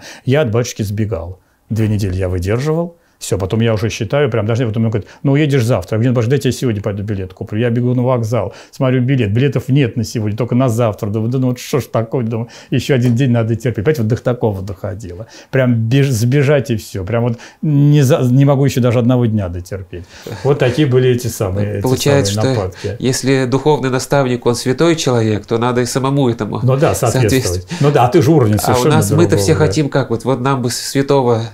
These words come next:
Speaker 1: да,
Speaker 2: старца.
Speaker 1: сразу святого старца. Ну да, мы же это мечтаем, да? А ты по-, убежишь тут же от святого старца, ты или в беса превратишься. Вот.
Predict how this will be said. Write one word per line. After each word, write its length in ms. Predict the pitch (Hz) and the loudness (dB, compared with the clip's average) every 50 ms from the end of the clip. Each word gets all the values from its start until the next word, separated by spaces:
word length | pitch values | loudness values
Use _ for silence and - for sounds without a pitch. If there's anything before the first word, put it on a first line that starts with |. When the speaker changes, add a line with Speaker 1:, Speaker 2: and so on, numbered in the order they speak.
| - | -14
Speaker 1:
да, 40 | - | -16
Speaker 2:
старца. 420 | - - - 131 139 156 135 101 90 | -8 -2 2 2 4 4 4 2 2
Speaker 1:
сразу 180 | - - 117 110 - | 2 2 2 2 2
святого 240 | 131 117 - 123 117 | 0 0 0 0 0
старца. 240 | - - 214 151 - | 2 0 0 2 2
Ну 40 | 185 170 | 2 2
да, 180 | 151 113 110 | 2 2 2
мы 60 | 123 | 2
же 100 | 117 131 | 2 2
это 140 | 123 127 156 | 2 2 2
мечтаем, 560 | 151 180 170 - - 170 117 98 90 87 92 | 2 0 0 0 0 2 2 2 0 -2 0
да? 140 | 98 127 156 - | 0 0 2 2
А 100 | 135 120 120 | 2 2 2
ты 100 | - 143 | 2 0
по-, 220 | 143 151 135 127 - - - - | 0 0 -2 -2 -6 -12 -4 0
убежишь 420 | 139 135 135 156 147 160 185 185 - | 0 4 4 4 4 6 4 2 2
тут 200 | - 202 170 117 | 4 4 4 4
же 80 | 110 | 2
от 80 | 101 - | 0 0
святого 320 | - 101 87 101 101 92 | -2 -4 -2 -2 -4 -6
старца, 400 | 90 - - 101 87 82 - - | -6 -6 -6 -6 -6 -6 -4 -2
ты 60 | 151 | 0
или 80 | 165 175 | 2 2
в 80 | 120 98 | 2 2
беса 260 | 104 98 92 - - | 0 -2 -2 -4 -6
превратишься. 840 | - 95 92 92 101 95 87 - - 90 85 85 - - - 90 95 - _ - _ - - - _ - _ _ _ _ _ - | -4 -4 -2 -2 -2 -4 -4 -6 -10 -12 -12 -14 -16 -16 -16 -16 -16 -16 _ -20 _ -20 -20 -20 _ -20 _ _ _ _ _ -6
Вот. 340 | 110 95 90 90 90 90 | -4 -2 -2 -2 -2 -4